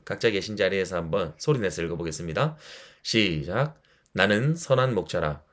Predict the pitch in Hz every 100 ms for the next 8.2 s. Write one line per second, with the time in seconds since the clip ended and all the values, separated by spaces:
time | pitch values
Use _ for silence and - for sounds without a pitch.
0 | _ - - 101 104 95 - 104 92 139
1 | - _ - 98 110 107 135 151 104 95
2 | 117 139 90 - 82 87 156 165 _ 87
3 | 87 80 71 73 71 67 67 67 71 -
4 | 76 69 64 - - - - - - -
5 | 160 233 190 156 214 220 180 180 95 80
6 | 104 120 160 139 151 - 110 135 170 156
7 | 151 104 127 160 113 104 131 117 82 -
8 | 80 78